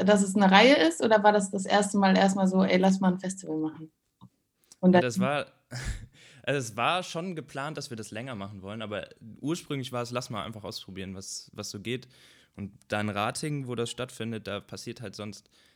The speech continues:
Speaker 2: nicht so richtig viel und deswegen wurde das, glaub ich, auch direkt super gut angenommen.
Speaker 1: Cool.
Speaker 2: Und ja,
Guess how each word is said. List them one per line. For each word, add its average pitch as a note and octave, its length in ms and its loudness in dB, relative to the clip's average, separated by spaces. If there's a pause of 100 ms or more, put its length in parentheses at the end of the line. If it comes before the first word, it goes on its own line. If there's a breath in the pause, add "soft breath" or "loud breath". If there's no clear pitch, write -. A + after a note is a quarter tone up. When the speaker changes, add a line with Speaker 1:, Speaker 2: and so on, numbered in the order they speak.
(120)
Speaker 2:
nicht A2+ 180 -10
so G#2+ 80 -8
richtig C#3 400 -10
viel C3 280 -8
und G#2 100 -10
deswegen G2+ 480 -12
wurde G#2 180 -10
das, G2 180 -12
glaub G2+ 180 -10
ich, G2+ 140 -12
auch - 120 -14
direkt G2+ 320 -14
super G2 220 -16
gut G2 180 -14
angenommen. G2 420 -12 (760)
Speaker 1:
Cool. F#3 140 -2
Speaker 2:
Und F3+ 120 -12
ja, E2+ 200 -16